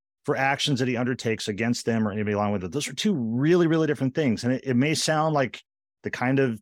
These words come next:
distinction I'd make in a junior level class that would put everybody there to sleep, but it's a really important distinction because that's the logic at work. The difference between targeting somebody because they're my political enemy and saying they're your political enemy, so you can't legitimately use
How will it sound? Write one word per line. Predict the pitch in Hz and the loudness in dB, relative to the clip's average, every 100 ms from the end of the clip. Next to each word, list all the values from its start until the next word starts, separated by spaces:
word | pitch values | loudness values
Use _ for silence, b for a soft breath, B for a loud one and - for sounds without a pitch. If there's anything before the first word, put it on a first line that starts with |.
| - | -8
distinction | 113 147 139 - | -4 0 0 0
I'd | 135 | 2
make | 127 131 127 | 2 2 0
in | |
a | 117 | 0
junior | 101 131 131 | 0 0 2
level | 127 123 120 | 2 0 0
class | 131 127 127 - | 0 2 0 -2
that | 117 | -4
would | 101 | -6
put | 104 131 | -2 -2
everybody | 117 147 139 123 | 0 0 0 2
there | 123 | 2
to | 113 | 2
sleep, | - 135 156 175 _ _ _ - | 0 0 0 -2 _ _ _ -18
but | 135 | -10
it's | - | -8
a | |
really | 147 131 156 165 | -6 0 2 4
important | 156 135 131 117 | 2 2 0 0
distinction | 120 151 143 - | -2 -2 -4 -2
because | 98 101 | -4 -4
that's | 92 131 131 | 0 0 0
the | 143 | 0
logic | 127 117 110 101 | 2 2 -2 -6
at | 95 | -4
work. | 113 90 - | -4 -4 -6
The | 101 | -4
difference | 127 135 135 | -2 -2 -2
between | 120 120 | 2 2
targeting | - 139 143 147 147 | 2 0 2 0 0
somebody | - 139 135 139 | 0 0 2 0
because | 110 - 160 156 | -2 0 2 2
they're | 156 | 0
my | 147 | -2
political | 131 135 131 123 113 | -2 -2 -2 0 0
enemy | 120 117 120 - _ _ _ _ _ | 2 2 0 -6 _ _ _ _ _
and | 147 143 | 0 2
saying | - 147 143 139 110 _ | 2 2 2 2 0 _
they're | 110 139 | -2 2
your | 151 | 2
political | 139 143 127 120 | 2 0 2 2
enemy, | 127 143 | 0 -2
so | - | -2
you | 113 135 | -2 -4
can't | - - 143 139 101 - - _ _ _ _ _ _ _ _ _ - | -4 -2 0 0 -2 -10 -16 _ _ _ _ _ _ _ _ _ -4
legitimately | 107 104 - 135 143 120 113 104 | -2 0 2 2 4 2 -2 -4
use | 101 101 98 92 - - | -2 -2 -2 -4 -8 -14